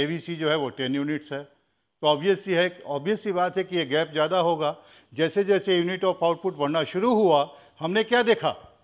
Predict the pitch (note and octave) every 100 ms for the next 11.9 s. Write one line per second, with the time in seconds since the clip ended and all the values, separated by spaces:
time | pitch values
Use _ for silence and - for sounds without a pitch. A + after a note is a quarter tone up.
0 | _ _ _ _ _ _ _ _ - F3
1 | E3+ E3 F3+ D3+ F#3+ F#3+ F3 D#3+ C#3 C#3+
2 | A3+ C#4 - _ _ _ _ _ _ _
3 | _ _ _ A2 D#3 G#3+ - - _ B2+
4 | C#3+ C#3+ D#3+ D3+ C#3+ C3+ A#2+ A#2 G#2+ F#2+
5 | F#2+ - _ _ _ _ _ _ B2+ D#3
6 | F3 E3+ F3 F3+ F3 F3 F3 F3+ F3 F3+
7 | F3 C#3 C#3 D3+ D3 - C3 E3+ F3 F3+
8 | F#3 F3+ F3+ F3 F3+ F3+ F3+ F3 F3+ F3+
9 | E3+ F3 - - _ _ D3+ E3 - F3
10 | F#3+ F3+ - _ _ D3+ E3 D3 D3 -
11 | C3 C3+ D#3 F3 F3+ F3 F3 E3+